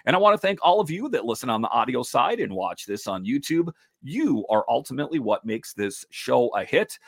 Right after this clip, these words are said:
When you're done here, head on over to Locked On's twenty-four seven streaming channel. Go to Locked On Sports today on YouTube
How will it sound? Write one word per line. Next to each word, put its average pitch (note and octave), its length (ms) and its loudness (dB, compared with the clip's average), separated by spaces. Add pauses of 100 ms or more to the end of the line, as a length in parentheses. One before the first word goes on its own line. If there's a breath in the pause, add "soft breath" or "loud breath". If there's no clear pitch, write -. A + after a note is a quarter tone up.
(220 loud breath)
When F3 160 2
you're G3 100 0
done G#3 240 4
here, G#3+ 260 -2
head F#3+ 200 2
on G#3+ 240 2
over A3 260 -2
to E3 180 -4
Locked B2 440 2
On's C#3+ 280 0
twenty-four E3+ 600 -2
seven G2+ 280 -6
streaming A#2+ 380 -4
channel. C#3+ 320 -2
Go D#3+ 160 2
to G3 80 2
Locked F#2 340 -4
On F2+ 200 -6
Sports A2+ 400 -2
today B2 220 -2
on C#3 260 -2
YouTube D#3+ 300 -4